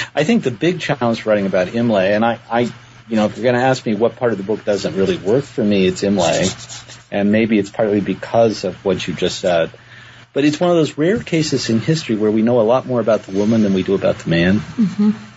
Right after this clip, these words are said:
Speaker 1: Most of the time we're trying to guess what the wife or the daughter thinks. Because, you know, the man is the writer or the politician or whatever it is.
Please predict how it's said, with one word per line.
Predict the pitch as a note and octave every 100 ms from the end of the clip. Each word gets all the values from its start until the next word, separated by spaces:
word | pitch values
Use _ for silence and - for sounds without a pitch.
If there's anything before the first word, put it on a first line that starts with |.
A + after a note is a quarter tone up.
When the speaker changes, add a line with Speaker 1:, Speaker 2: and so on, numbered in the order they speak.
| - - C3+
Speaker 1:
Most | C3 F3+ F#3+
of | G3+ C3
the | -
time | G#2+ G2
we're | G2
trying | A#2 A2
to | F#2+
guess | - - A#2 G#2+ F2 - - - - - - - -
what | A2 G2+ G2 -
the | G#2
wife | F#2 G2 F#2 -
or |
the | E2 D#2+
daughter | D#2 D#2+ D2
thinks. | - - - - - - - - - - -
Because, | - A2 - A2 - -
you | A2
know, | G#2 F#2+
the | G2
man | G2 A#2 C3 B2 A2+ G2+
is | -
the | F#2
writer | G2 G2 G2
or |
the | F#2
politician | E2+ F#2+ F#2 - F#2 - F#2
or | F2
whatever | E2+ D#2+ - -
it | -
is. | -